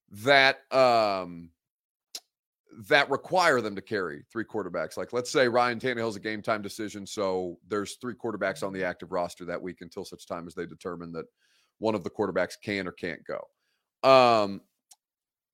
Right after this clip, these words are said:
let's see. Uh, Tanny ends up in Atlanta next year and balls out with the <laughs> offense and skill position talent. Listen, if I was, uh, if I was a, if I was Ryan Tannehill, I would rather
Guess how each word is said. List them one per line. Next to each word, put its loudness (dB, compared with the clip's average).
let's 2
see. 0
Uh, 2
Tanny 2
ends 0
up 0
in 0
Atlanta 0
next 0
year -2
and -6
balls 0
out 2
with -8
the -14
<laughs> -14
offense -12
and -20
skill -8
position -12
talent. -4
Listen, -14
if 0
I 6
was, 2
uh, 0
if -6
I 6
was 2
a, 0
if -4
I 2
was -2
Ryan -2
Tannehill, -6
I -6
would -10
rather -20